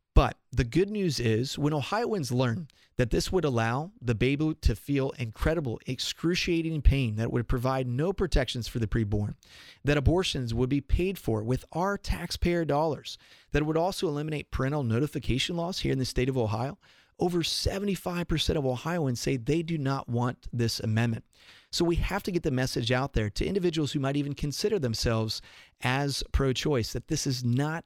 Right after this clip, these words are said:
the amendment that they want to be voting for, because this would take away their parental rights to have any say into the rights of their kids. The good news is, is we've moved the needle because we've had a five million dollar ad buy here in the state of Ohio,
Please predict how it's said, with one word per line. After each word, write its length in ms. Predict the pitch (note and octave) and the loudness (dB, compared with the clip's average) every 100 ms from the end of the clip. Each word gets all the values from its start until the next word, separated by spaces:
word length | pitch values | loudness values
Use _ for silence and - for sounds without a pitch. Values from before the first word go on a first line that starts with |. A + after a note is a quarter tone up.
| - | -8
the 220 | B2 B2+ | -2 0
amendment 640 | A#2+ A#2 D3 F3+ A2+ - - - - - | 2 2 2 2 -2 -2 -8 -12 -12 -2
that 140 | A#2+ | 2
they 120 | C3+ | 4
want 180 | C3+ C3 | 4 2
to 40 | |
be 120 | A2+ A2+ | 2 2
voting 280 | B2 C3 | 2 2
for, 220 | A2 A2 G#2 | -2 -4 -4
because 280 | - B2+ | -2 -2
this 240 | A#2+ D#3 - | -2 -2 -2
would 180 | C3+ - | 0 6
take 300 | - F#3 - | 6 4 0
away 460 | D#3+ D3 C#3 E3 - _ - | 0 0 -2 -6 -14 _ -10
their 300 | A2+ B2 D#3 | 0 2 2
parental 400 | - C#3+ C#3+ C#3 | 0 -2 0 0
rights 240 | B2+ B2 | 0 0
to 80 | - | -2
have 220 | A#2 B2+ - | -2 -2 -4
any 220 | D#3+ G3+ | -2 -2
say 340 | F3+ - D3+ G#2+ | 0 2 0 0
into 160 | A2 A2+ | -2 0
the 80 | |
rights 440 | A2+ B2 B2 - - - | 2 0 -2 -6 -8 -4
of 180 | A2 G#2+ | -2 0
their 160 | G#2+ | -2
kids. 520 | - - G#2 - - - _ _ _ _ _ _ - - - - - | -2 -4 -4 -6 -10 -12 _ _ _ _ _ _ -20 -20 -20 -6 2
The 80 | C#3+ | 4
good 200 | E3+ G3 | 4 0
news 240 | G3 D#3 | 0 0
is, 240 | F3 G3 | 0 0
is 160 | D3+ A#2+ | -4 -2
we've 200 | B2 A2+ | -2 0
moved 300 | A#2 D3 D#3 | 2 2 2
the 80 | C#3 | 0
needle 300 | C3 D3+ A#2 | 2 0 0
because 280 | A2+ B2 A#2 | 0 -2 -2
we've 160 | B2+ | -2
had 140 | B2 A#2 | 0 -2
a 40 | |
five 300 | - A#2 C#3 | -2 -2 0
million 280 | C#3+ C3+ A#2+ | 0 0 2
dollar 260 | A#2 A2+ | 2 2
ad 220 | A2+ A#2+ B2 | 2 0 0
buy 240 | B2+ C#3+ | -2 -2
here 160 | C3 B2+ | 0 0
in 80 | |
the 60 | A2+ | 0
state 200 | - B2 | 0 0
of 80 | A2+ | 0
Ohio, 320 | G#2+ A2 C#3 | 0 -2 -4